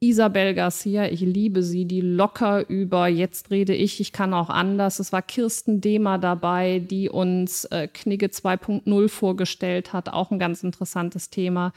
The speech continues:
Es war, ähm, äh, es war Birgit Wädchen dabei von der Courage-Zeitschrift. Es war wirklich ein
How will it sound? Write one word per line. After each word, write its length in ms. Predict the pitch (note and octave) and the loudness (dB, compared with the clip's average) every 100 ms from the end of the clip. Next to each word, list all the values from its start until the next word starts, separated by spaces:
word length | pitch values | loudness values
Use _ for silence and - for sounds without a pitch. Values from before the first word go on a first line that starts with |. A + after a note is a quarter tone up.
| - - - - - | -10 -20 -18 -18 -8
Es 220 | G#3+ - | -8 -2
war, 360 | G3+ G3 G3 - | 2 2 2 0
ähm, 500 | F#3+ F#3 F3+ E3+ - | 0 0 -2 -4 -4
äh, 220 | - B2 | -10 -10
es 360 | - - G3 - | -12 -8 -8 -6
war 320 | F#3+ F#3 F3+ | -2 0 0
Birgit 380 | F3+ G#3+ A3 G3+ | 0 0 0 2
Wädchen 320 | A3+ A3+ - | 2 2 2
dabei 260 | G3+ F#3 F#3 | 2 4 2
von 140 | - | 2
der 100 | G3 | 0
Courage-Zeitschrift. 1200 | - A#3 G3 F#3 F#3+ - - F3 F3 - F#3+ - | 0 -2 0 0 -2 -4 -2 -2 -2 -6 -8 -8
Es 140 | F#3 - | -8 -2
war 240 | F#3 F3 | 0 2
wirklich 460 | G3+ B3 - A3+ G#3+ | 2 2 0 -2 0
ein 160 | F#3+ | -4